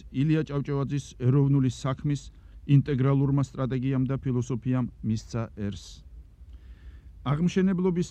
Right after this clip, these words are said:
ნაცვლად ნგრევის ქადაგება, აღზრდის ნაცვლად ძალაუფლებით ცდუნება, თავისუფლების ნაცვლად თავნებობა,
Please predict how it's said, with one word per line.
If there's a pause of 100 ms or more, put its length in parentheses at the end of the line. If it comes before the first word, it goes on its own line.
ნაცვლად
ნგრევის
ქადაგება, (460)
აღზრდის
ნაცვლად (140)
ძალაუფლებით
ცდუნება, (640)
თავისუფლების
ნაცვლად (100)
თავნებობა,